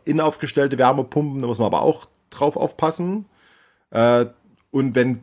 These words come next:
in dem Fall dem gesagt wird, hey, in der Straße, wir schließen jetzt eh jedes Haus an die Fernwärme an in fünf Jahren, das könnte ein Fall sein.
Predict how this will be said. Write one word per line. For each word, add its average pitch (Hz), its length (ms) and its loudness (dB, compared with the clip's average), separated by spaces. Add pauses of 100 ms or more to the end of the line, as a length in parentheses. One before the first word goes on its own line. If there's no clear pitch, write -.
(100)
in 120 280 0
dem 175 320 8
Fall 139 520 4
dem 135 280 -2
gesagt 123 360 2
wird, 131 240 -2
hey, 139 260 2
in 123 200 -6
der 113 120 -2
Straße, 139 600 0
wir 123 80 -6
schließen 123 260 -4
jetzt 113 140 -2
eh 147 60 0
jedes 147 360 -2
Haus 131 220 -2
an 127 100 -2
die 113 80 -6
Fernwärme 135 460 -2
an 131 220 -4
in 131 100 -8
fünf - 240 -8
Jahren, 143 400 0 (600)
das 113 240 -2
könnte 151 200 2
ein 165 100 -4
Fall 160 220 -2
sein. 190 520 0